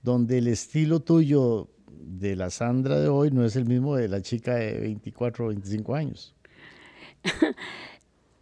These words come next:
Speaker 2: Yo diría que tal vez no cambiando, sino depurando. Eh, tal vez antes era como más diversa, eh, más variada, ¿verdad? Y,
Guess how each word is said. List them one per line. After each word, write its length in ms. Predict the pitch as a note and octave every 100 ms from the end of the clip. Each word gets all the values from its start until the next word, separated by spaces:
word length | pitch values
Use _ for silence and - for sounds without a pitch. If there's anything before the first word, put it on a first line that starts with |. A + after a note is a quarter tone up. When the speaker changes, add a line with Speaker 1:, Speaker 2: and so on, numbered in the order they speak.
| _ _ _
Speaker 2:
Yo 280 | A3+ C#4 F#4
diría 280 | G4 G4+ G#4
que 80 | D#4
tal 220 | C#4+ C4+
vez 200 | B3 C#4
no 160 | D4 D4+
cambiando, 560 | E4+ D4+ D4 C#4+ D4
sino 260 | C#4+ C4 B3
depurando. 840 | C4+ A#3 A#3+ A3 A3+ G#3 F3+ D3+ - _ - - - - - _
Eh, 200 | - A#3
tal 260 | A3+ B3+ A3+
vez 460 | A3 A#3 B3 - - - _ _ _
antes 420 | C4 A#3+ A3 B3+
era 200 | B3+ B3+
como 320 | B3+ B3 A3
más 460 | G#3+ G#3+ G#3+ A3 G#3+
diversa, 800 | A#3+ A#3+ A3+ G3 - A#3 A3+ B3
eh, 220 | C#4 G#3+ F#3+ G3+ G3+ G#3
más 340 | G#3 G#3+ G#3+ G3+
variada, 520 | A3+ A3 G3 F3+ G3+ - _ _ _
¿verdad? 200 | - G#3 -
Y, 320 | A3 G#3 G#3